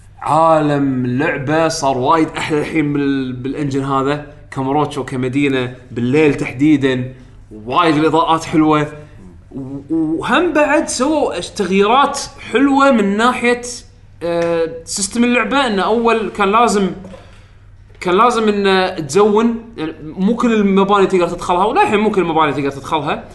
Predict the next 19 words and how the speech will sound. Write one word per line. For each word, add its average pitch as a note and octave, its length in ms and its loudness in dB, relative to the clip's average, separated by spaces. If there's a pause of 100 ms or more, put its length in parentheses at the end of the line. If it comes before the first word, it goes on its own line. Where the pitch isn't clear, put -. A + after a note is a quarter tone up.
(160)
بس F3+ 140 -6
أول C4 260 2
مثلًا A#3 260 2
إذا F#3 100 -4
تبي F3+ 220 -2
تدش G#3 260 -4
محل G#3 380 0
أو E3 140 -2
تبي D#3+ 200 -4
تدش E3 280 -6
مثلًا D#3+ 500 -4 (1300)
كاباريه E3 500 0
أو D3+ 120 -4
مطعم D3+ 420 -4
أو C#3+ 120 -6
شيء، G3+ 400 -4 (200)
في G#3 180 -4
لودينج G3 400 2
خفيف، F3 360 -8